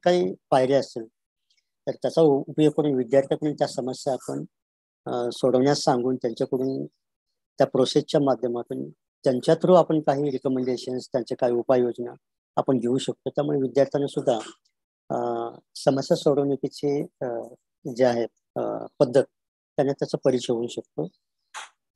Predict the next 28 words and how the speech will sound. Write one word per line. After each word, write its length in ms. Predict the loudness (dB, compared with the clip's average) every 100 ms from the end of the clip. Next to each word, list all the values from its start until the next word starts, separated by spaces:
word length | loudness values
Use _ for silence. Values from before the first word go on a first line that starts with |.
| _ _ _ _ _ -2
Understand 440 | 2 0 4 2
and 100 | 4 2 2
solve 160 | 2 2
problem. 300 | -2 -2 -16 _ _ _ _ -20 _ _ _
म्हणजे 380 | 0 2 4 2
सामाजिक 540 | 2 4 4 2 2
असतील 300 | 0 0 -4
किंवा 260 | -2 -2 0
इ-, 280 | -2 -6 -14 -6
आपले 220 | -4 -2
जे 120 | 2 2
विद्यार्थ्यांचे 580 | 2 2 2 0 -2 -4
असतील 220 | -4 -10
ते 220 | -6 -4
problem 360 | 2 2 2 -2
त्यांनी 260 | -4 -4 -8 _ _ _ _
समजावून 420 | 0 2 2 -2
घेतला 260 | -4 -8 -10
पाहिजे. 300 | -10 -12 -14 _ _ _ _ _ 2
Aware 220 | 4 6
about 260 | 6 6 4
one's 320 | 2 0 0 2
role 180 | 2
and 120 | 2 0
responsibility. 840 | -6 -6 -6 -6 -10 -10 -12 -20 _ _ _ _ _ _
स्वतःचं 520 | -2 -2 4 4 4
जे 160 | 4 6
आहे 280 | 6 2